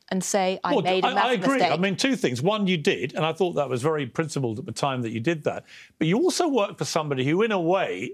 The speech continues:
Speaker 2: there's no greater fighter or scrapper, probably in world political history, than Donald Trump. He might be able to get through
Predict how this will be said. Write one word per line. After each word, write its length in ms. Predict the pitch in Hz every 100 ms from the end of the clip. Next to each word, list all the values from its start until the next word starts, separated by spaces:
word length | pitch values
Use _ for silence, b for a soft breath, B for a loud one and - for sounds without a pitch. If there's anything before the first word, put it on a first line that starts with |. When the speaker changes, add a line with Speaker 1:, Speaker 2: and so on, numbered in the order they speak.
| -
Speaker 2:
there's 160 | 147
no 180 | 190 214
greater 420 | 139 160 165 156
fighter 560 | 139 - 175 175 147 151 131
or 120 | 127
scrapper, 680 | - - 165 160 - - 117 B B -
probably 240 | 180 147
in 160 | 143 139
world 300 | 170 170 -
political 320 | 165 156 139
history, 460 | - 180 - 131 113
than 180 | 120
Donald 340 | 117 135 123 113
Trump. 380 | - 220 - - B B B -
He 200 | 254 254
might 300 | 180 147 131
be 60 |
able 120 | 131 113
to 40 |
get 260 | 113 117 117
through 360 | 131 110 90